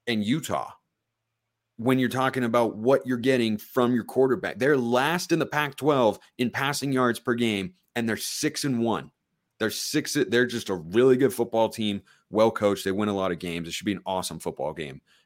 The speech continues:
at Rice-Eccles, which is gonna be rocking on Saturday afternoon.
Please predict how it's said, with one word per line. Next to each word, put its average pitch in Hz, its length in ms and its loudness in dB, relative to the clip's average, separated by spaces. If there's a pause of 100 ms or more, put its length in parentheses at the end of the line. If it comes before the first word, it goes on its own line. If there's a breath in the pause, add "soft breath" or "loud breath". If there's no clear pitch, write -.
at 95 140 2
Rice-Eccles, 85 560 0
which 104 160 -4
is 82 80 -10
gonna 90 160 -4
be 73 120 -8
rocking 76 840 -4 (260)
on 85 120 -6
Saturday 78 340 -4
afternoon. 64 360 -12